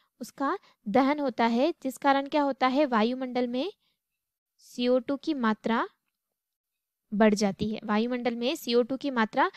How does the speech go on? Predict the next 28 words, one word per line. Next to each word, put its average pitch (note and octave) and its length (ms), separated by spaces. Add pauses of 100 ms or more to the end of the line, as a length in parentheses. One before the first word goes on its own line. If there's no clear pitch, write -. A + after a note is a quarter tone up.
(240)
बढ़ C4+ 180
जाती D4+ 360
है D4 140 (260)
तथा D4+ 160
यह C4+ 320 (180)
वातावरण C4+ 560
को D#4 140
क्या D#4+ 180
कर D#4 140
देती D#4+ 280
है? C#4+ 100
गर्म G#3+ 300
कर G#3 160
देती G3+ 320
है। G#3 140 (380)
यही A3+ 480 (280)
वातावरण C4+ 680
को B3 360 (840)
गर्म D4+ 340
कर D4+ 180
देती C#4+ 340
है। C4 160 (380)
वातावरण C#4 540
को C#4+ 260
गर्म B3+ 320
करने C#4 340
के D4 180
कारण A#3 440